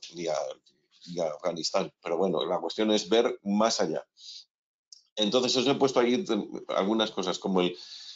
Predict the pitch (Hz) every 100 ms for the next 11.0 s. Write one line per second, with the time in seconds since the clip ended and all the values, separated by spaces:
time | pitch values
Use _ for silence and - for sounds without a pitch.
0 | - - 90 110 110 117 113 117 - 95
1 | 90 - - 85 80 98 117 - 98 -
2 | 120 127 - - - 98 95 98 107 113
3 | 104 110 113 117 - - - - 92 -
4 | 147 127 120 151 - - 131 - - 101
5 | 101 120 117 131 104 120 120 107 117 117
6 | 104 95 87 - 92 82 76 - 82 76
7 | - 123 - 131 - - _ _ _ -
8 | 107 120 117 113 107 - 110 131 127 131
9 | 123 110 110 120 120 123 123 117 120 120
10 | 117 117 113 113 123 120 92 98 113 -